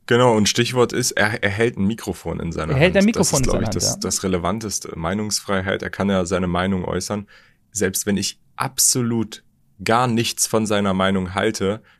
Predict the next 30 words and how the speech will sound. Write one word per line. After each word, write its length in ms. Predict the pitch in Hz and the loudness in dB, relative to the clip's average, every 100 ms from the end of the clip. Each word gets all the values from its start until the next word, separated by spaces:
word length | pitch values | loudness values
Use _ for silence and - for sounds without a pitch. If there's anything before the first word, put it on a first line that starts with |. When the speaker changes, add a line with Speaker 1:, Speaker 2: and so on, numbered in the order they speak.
| _ | _
Speaker 1:
zum 320 | - - 101 90 | -6 -2 0 2
Messer 340 | 107 - 120 | 2 2 0
zu 200 | - 104 | -2 -2
greifen, 360 | - 92 101 90 | 0 -2 -2 -2
weil 100 | 95 | -2
ich 100 | 98 | 0
mitbekommen 460 | 104 - 117 - | 0 0 -6 -2
habe, 120 | 110 - | -2 -2
dass 200 | 107 - | -6 -4
da 100 | - | -6
vieles 400 | - 147 143 123 | -6 -4 -2 0
relativiert 560 | 117 113 - 104 127 | -2 -2 -4 -4 -2
wurde. 140 | 101 85 | -2 -4
Es 100 | - | -4
gibt 140 | 98 | -8
viele 160 | - 110 | -4 0
Leute, 260 | 107 123 | 0 0
die 40 | 113 | -4
sagen, 200 | 110 101 | -2 -2
"Ja, 140 | 113 | 0
aber 160 | 95 95 | -2 -4
der 200 | 92 87 | -6 -8
Typ, 300 | - 170 - | -8 -10 -4
der 180 | 110 | -4
hat 220 | 135 139 - | -2 -6 -6
die 80 | |
Leute 440 | 120 131 143 - 120 | -2 -2 -2 -6 -4
halt 280 | 131 131 - | -4 -4 -10
provoziert." 880 | - 123 120 117 - - - 131 | -6 -6 -4 -4 -4 -2 -2 0
Speaker 2:
Mhm. 220 | 127 120 | 0 0